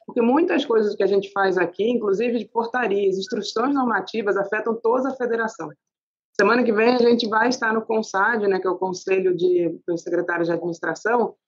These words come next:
pra reforçar essa nossa parceria. A gente quer, vão quatro secretários do Ministério, estarão lá.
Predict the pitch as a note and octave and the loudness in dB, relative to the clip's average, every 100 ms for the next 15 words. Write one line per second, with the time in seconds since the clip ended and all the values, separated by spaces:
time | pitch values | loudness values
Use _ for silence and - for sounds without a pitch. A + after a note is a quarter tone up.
0 | _ _ _ - A#3 A3+ - A3 C#4 D#4+ | _ _ _ -2 0 0 -2 0 0 0
1 | D4 - B3+ B3 B3+ B3 - - - B3 | -2 0 -2 0 0 -2 -4 -6 -4 -2
2 | G#3+ E3+ F#3+ F#3 - A3 A3 - - G3 | 2 2 2 0 -2 -2 -4 -10 -6 -4
3 | G3+ - B3 - D4 B3 A3 G3+ G3+ F#3 | -2 -2 0 0 -2 -2 0 0 0 0
4 | F3+ F3 F#3 F3+ F3+ F#3 G3 - A3 G3+ | 0 0 0 0 0 0 -2 -2 0 2
5 | A3+ F#3+ E3 A3+ | 2 2 0 -2